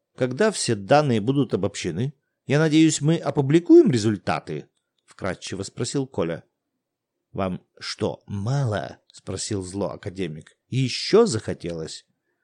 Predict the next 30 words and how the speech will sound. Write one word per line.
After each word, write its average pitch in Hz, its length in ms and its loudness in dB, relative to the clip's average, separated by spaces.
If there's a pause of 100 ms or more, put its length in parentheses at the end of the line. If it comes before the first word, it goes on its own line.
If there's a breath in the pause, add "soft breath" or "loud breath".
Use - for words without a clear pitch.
(280)
«Но 208 140 6
ведь 220 260 6
Юра 214 360 6
ребёнок», 202 680 2 (520)
пробовал 104 500 0
возражать 139 580 0
упрямый 135 500 -2
Коля. 85 440 -6 (360)
«Он 240 200 0
не 302 80 0
может 302 360 2
отвечать 175 560 2
за 190 100 -6
свои 165 200 -2
поступки». - 760 -6 (420)
«А 104 120 -6
вы 113 140 -4
уверены, 110 600 2
что, - 220 0
окажись 104 500 0
на 104 60 -2
его 104 240 0
месте 104 480 -2
вы 98 280 -2
или 98 360 -4
я, 95 440 -4 (560)
мы 214 140 2
вели 190 260 2
бы 165 120 2
себя 151 580 2